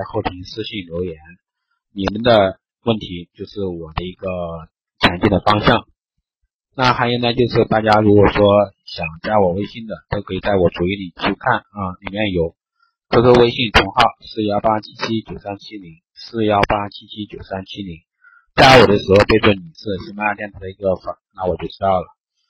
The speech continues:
那还有呢，就是想加入香喷会社群的，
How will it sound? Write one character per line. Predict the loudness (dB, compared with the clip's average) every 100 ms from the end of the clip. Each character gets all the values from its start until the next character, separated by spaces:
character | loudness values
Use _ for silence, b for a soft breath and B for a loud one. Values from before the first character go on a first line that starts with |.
| _ _ _ 2
那 | 2
还 | 2 -2
有 | -2
呢， | -2
就 | 0 2
是 | 2 2
想 | -2 -8 -12 -4
加 | 2
入 | 6 6
香 | 4 -2
喷 | -4
会 | -2 -2
社 | 2 2
群 | 2 -6
的， | -14